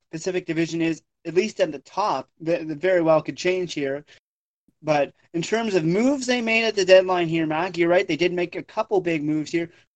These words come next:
Starting off earlier in the day, they go to Montreal and pick up Nick Cousins for a twenty twenty-one fourth round pick. I think that, once again, we've been saying a lot, not a whole lot of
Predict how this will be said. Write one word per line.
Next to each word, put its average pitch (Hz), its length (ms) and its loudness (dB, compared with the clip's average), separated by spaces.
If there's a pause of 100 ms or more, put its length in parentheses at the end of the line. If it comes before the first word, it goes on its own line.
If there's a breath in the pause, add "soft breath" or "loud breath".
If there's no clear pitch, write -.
(120)
Starting 185 340 6
off 175 280 2
earlier 214 400 4
in 180 80 2
the 160 80 2
day, 156 240 0
they 156 160 0
go 165 180 0
to 165 80 -2
Montreal 160 600 2 (240)
and 160 140 -4
pick 170 200 -4
up 170 220 0 (260)
Nick 185 240 -4
Cousins 202 420 0
for 151 160 -4
a 143 60 -2
twenty 170 300 -4
twenty-one 156 480 -2
fourth 160 380 -6
round 147 320 -6
pick. 170 260 -8 (400)
I 160 100 -2
think 170 160 0
that, 139 200 -4 (200)
once 170 260 0
again, 185 420 4
we've 165 160 2
been 156 120 -6
saying 160 320 0
a 151 80 0
lot, 147 380 0
not 190 260 0
a 175 120 2
whole 175 220 0
lot 165 320 4
of 147 300 -4